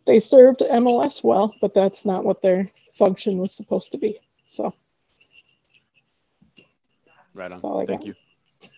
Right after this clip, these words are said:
Speaker 2: Um, we can jump to some N W S L. I, I put a lot in here, but we, we can just skim through a little bit.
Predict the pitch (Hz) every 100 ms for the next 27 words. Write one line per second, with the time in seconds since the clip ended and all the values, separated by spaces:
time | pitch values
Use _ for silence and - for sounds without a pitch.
0 | - _ _ - 139 131 147 156 156 143
1 | - 139 131 143 139 139 123 117 135 127
2 | 127 160 - 170 185 135 117 113 113 110
3 | 110 104 117 117 - - 123 120 107 101
4 | - _ - - 127 104 - 117 110 113
5 | 104 107